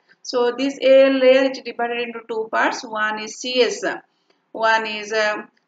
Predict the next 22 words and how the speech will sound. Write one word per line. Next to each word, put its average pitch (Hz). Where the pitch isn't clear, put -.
convergence 233
of 240
layer, 233
another 220
one 226
segmentation 214
and 208
reassembly 208
and 208
re-, 208
uh, 208
layer. 214
So 233
what 226
happens 226
here? 233
This 262
C 254
S 269
layer 240
provides 254
services 254